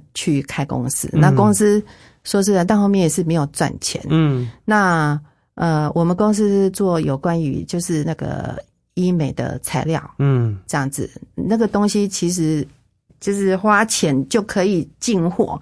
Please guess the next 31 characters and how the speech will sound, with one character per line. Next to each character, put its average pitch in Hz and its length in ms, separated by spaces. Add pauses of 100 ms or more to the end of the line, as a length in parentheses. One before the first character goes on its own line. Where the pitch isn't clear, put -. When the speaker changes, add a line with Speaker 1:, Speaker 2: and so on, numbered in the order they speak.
(300)
Speaker 1:
可 - 100
是 214 160
怎 208 140
么 156 140
卖 254 260
得 202 140
出 208 200
去， 208 380 (600)
Speaker 2:
又 123 100
是 113 180
另 110 140
外 98 140
一 - 20
回 95 140
事。 294 40
Speaker 1:
又 269 80
是 254 160
另 226 160
外 190 200
一 - 20
回 151 240
事， - 400 (300)
真 247 120
的 220 160
是 202 160
这 185 120
样 160 180
子。 170 180
所 262 200
以 269 340 (340)
在 226 580